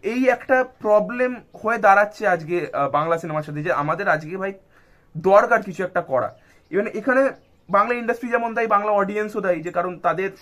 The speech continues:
সব বাংলা সিনেমার সাপোর্ট সব Facebook-এই আছে, সিনেমা প্রেম সব Facebook-এই আছে, তারা সিনেমাটা হলে দেখতে যাবেন না,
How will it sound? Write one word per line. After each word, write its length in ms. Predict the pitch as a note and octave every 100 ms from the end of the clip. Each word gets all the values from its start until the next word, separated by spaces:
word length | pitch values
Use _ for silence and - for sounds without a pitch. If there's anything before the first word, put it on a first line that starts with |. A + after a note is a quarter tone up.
| -
সব 120 | F3+ - _
বাংলা 640 | D3 D#3+ E3+ F3+ F#3+ F#3 - _ _
সিনেমার 360 | G3 F#3+ G3+
সাপোর্ট 520 | G3 - F3+ G3 G3 -
সব 200 | G#3 G3 F#3+
Facebook-এই 540 | F3 F3 G3 G3 F#3
আছে, 280 | E3+ F3+ D#3
সিনেমা 300 | F3+ E3 F3
প্রেম 240 | F#3 G3
সব 140 | G3+ F#3+
Facebook-এই 500 | F#3 F3+ G3 F#3+ F#3+
আছে, 260 | D#3+ D#3+ C#3+ _ _ _ _
তারা 160 | F3
সিনেমাটা 360 | F3+ G3+ G#3 G3+
হলে 200 | G3 G#3
দেখতে 320 | F3 F#3 G#3+
যাবেন 420 | F#3 E3 F3+ A3+
না, 300 | G3 D#3+ C#3